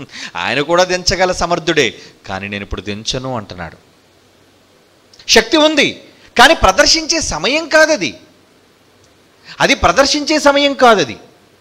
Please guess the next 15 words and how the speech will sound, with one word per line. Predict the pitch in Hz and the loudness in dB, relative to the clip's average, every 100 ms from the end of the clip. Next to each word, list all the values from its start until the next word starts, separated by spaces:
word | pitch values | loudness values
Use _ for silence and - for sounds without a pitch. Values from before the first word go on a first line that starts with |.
| _ _ _ _ | _ _ _ _
ఈ | 113 | -8
విషయాన్ని | 113 - 143 139 | -4 -4 -4 -4
మీరు | 123 | -8
బాగా | 107 107 110 110 95 104 _ _ _ - | -2 -2 0 -4 -6 -12 _ _ _ -16
గుర్తించాలి. | 104 - 95 90 80 _ _ _ _ _ _ _ _ _ _ _ _ - - | -14 -12 -12 -12 -16 _ _ _ _ _ _ _ _ _ _ _ _ -4 2
కనుక | 254 302 - 220 | 6 4 4 4
చెయ్యని | 226 294 | 6 4
ప్రతివాడు | 311 285 277 302 294 294 302 - | 4 2 2 4 6 6 4 2
చేతకానివాడను, | 165 220 220 226 226 226 220 220 - _ _ _ _ _ _ _ _ _ _ - | 0 0 0 2 2 0 -4 -6 -12 _ _ _ _ _ _ _ _ _ _ -2
శక్తి | - 220 285 | 0 2 0
చూపని | 302 302 311 | 2 4 6
ప్రతివాడు | 302 285 294 294 285 285 | 6 4 4 6 6 8
అసమర్థుడను | 247 - 220 254 214 254 254 262 254 - _ 156 | 6 6 4 2 4 4 4 4 -2 -14 _ -4
అనుకుంటే | 196 233 226 | -4 -2 0
ఎలా? | 233 285 | 0 0